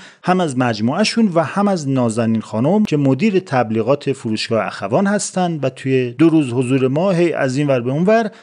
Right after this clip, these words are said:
پا به پای ما اومدن تا این برنامه به خوبی و بی درد سر پیش بره. نازنین ظفر مشاورهٔ کسب و کار هم انجام می‌ده. استدیویی داره به اسم استدیو ظفر. حالا لینک ها رو توی توضیحات اپیزود هم میذارم.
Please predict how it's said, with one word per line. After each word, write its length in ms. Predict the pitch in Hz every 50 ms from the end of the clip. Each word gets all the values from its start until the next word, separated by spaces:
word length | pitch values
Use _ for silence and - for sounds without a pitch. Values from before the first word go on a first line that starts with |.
| _ _ -
پا 160 | - 190 220
به 100 | 208 196
پای 280 | - - 151 131 123 117
ما 120 | 131 143
اومدن 480 | 127 120 131 151 196 190 226 226 220 202
تا 180 | - - 135
این 220 | 139 - 214 226 220
برنامه 600 | 220 208 202 190 190 190 185 180 185 175 165 - - - - _ _
به 100 | 135 123
خوبی 540 | - - - - 127 127 127 131 190 226 233
و 60 | 208
بی 220 | 147 139 143 131
درد 380 | 113 120 117 113 107 104 104 107
سر 380 | - - - 160 196 202 196
پیش 400 | 185 190 - 147 127 110 - -
بره. 220 | - - 156 78 - - _ _ _ _ _
نازنین 560 | 143 151 156 143 131 147 139 139 139 131 127
ظفر 420 | 120 107 120 123 117 - 180 196 202
مشاورهٔ 580 | 196 175 - - - 131 117 127 131 135 127
کسب 360 | 120 - - 120 110 - - 113
و 60 | 113
کار 240 | - - 131 127 117
هم 200 | 95 113 113 -
انجام 400 | 107 110 107 101 107 135 185 208
می‌ده. 400 | 214 202 156 165 151 143 127 - - - - _ -
استدیویی 680 | - 131 - - - - 131 117 117 135 185 233 240
داره 220 | 196 208 208 202 196
به 180 | 160 165 147
اسم 220 | 160 156 - - 185
استدیو 680 | 170 131 127 - - - - 120 107 104 110 143 175
ظفر. 500 | 165 123 120 107 101 - - 90 78 78 - - _ _ - - _
حالا 220 | - 151 160 175 165
لینک 280 | 156 143 143 135 123
ها 140 | - 139 143
رو 80 | 139 131
توی 200 | 135 - 127 120
توضیحات 500 | - 117 110 104 98 110 110 110 - 110
اپیزود 440 | 107 98 - 104 92 98 98 90
هم 140 | - 95 95
میذارم. 540 | 98 131 190 165 220 220 214 226 226 226 196